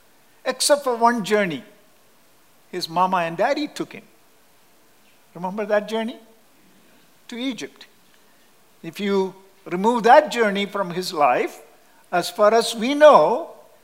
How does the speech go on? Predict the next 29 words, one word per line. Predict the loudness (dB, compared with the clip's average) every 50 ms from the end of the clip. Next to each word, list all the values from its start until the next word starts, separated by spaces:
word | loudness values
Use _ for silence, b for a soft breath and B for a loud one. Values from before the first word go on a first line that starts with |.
| _
he | _ -12 -10 -8
never | -8 -8 -8 -8 -8 -6 -4 -4 -4 -4 -4 -6 -8 -8 -10 -14 -20 -20 _ _
traveled | -10 0 2 4 4 4 2 -2 -6 -8 -10 -14 -20 -20 _ _ _ _ _
more | -10 -8 -6 -6 -6 -6 -8 -10 -12 -16 -20 -20 _ -12
than | -12 -12 -12 -12 -14
two | -16 -14 -14 -14
hundred | -14 -16 -16 -16 -20 -20 -14
miles | -12 -12 -12 -12 -12 -14 -14 -14
in | -14 -14 -10
one | -10 -10 -10 -8 -10
direction | -10 -8 -6 -6 -8 -8 -10 -16 -16 -16 -14
from | -16 -18 -18 -20 -20 -18
the | -18 -20
place | -16 -14 -14 -14 -14 -16
of | -18 -18
his | -18 -16 -16
birth. | -14 -14 -14 -14 -14 -14 -16 -20 _ _ b b b b b b b b b b b _ _ _ _ _ _ _ _ _ _ _ _
He | -20 _
traveled | -8 -2 -2 -2 -2 -4 -8 -6
within | -4 -4 -4 -4 -6 -8 -6 -6
the | -6 -6
limited | -6 -6 -8 -8 -12 -12 -8 -6 -6 -6 -6 -12 -20 -20 _ _ _ _ _ _ -20 -18
geographical | -8 -4 -4 -4 -4 0 2 4 4 4 2 -2 -6 -6 -4 -2
area | -2 -2 -2 -2 -2 0 2 2
of | 2 0 0 0
what | -2 -2 -2 -4
we | -10 -12
call | -12 -8 -8 -6 -4 -4 -4 -6 -8 -8 -6
Israel. | -6 -6 -6 -8 -10 -12 -12 -12 -14